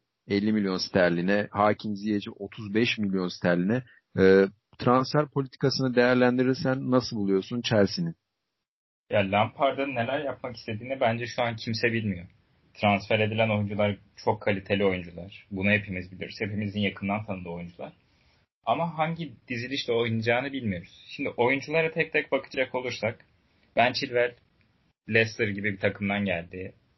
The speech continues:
Speaker 2: Çok da iyi performans sergiledi. Ligi biliyor, ligi tanıyor. Özellikle Chelsea'nin de sol bek problemi olduğunu biliyoruz. Emerson'u koydu olmadı, Alonso'yu koydu olmadı. Hani Alonso gol katkısı da verdi ama savunmada bir kişi eksik bırakıyordu neredeyse.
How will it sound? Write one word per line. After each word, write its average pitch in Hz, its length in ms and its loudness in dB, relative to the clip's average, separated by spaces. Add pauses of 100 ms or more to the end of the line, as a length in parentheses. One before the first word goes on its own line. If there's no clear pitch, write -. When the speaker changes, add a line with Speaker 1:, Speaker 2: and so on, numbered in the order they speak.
Speaker 2:
Çok 110 260 0
da 107 60 0
iyi 104 140 0
performans 95 640 0
sergiledi. 87 600 -6 (840)
Ligi 117 260 0
biliyor, 101 400 0
ligi 101 280 -4
tanıyor. 104 460 -2 (1080)
Özellikle 135 520 2
Chelsea'nin 131 460 -2
de 123 80 -8
sol 117 300 -2
bek 113 200 -2
problemi 113 420 0
olduğunu 104 320 2
biliyoruz. 95 380 -8
Emerson'u 107 520 0
koydu 101 340 0
olmadı, 95 380 2
Alonso'yu 98 540 2
koydu 95 560 -2
olmadı. 92 580 -4
Hani 104 160 0
Alonso 120 520 4
gol 117 160 4
katkısı 113 500 0
da 120 120 4
verdi 107 220 6
ama 107 200 2
savunmada 104 640 0
bir 101 160 -10
kişi - 200 -2
eksik 101 340 -4
bırakıyordu 92 440 -2
neredeyse. 85 580 -8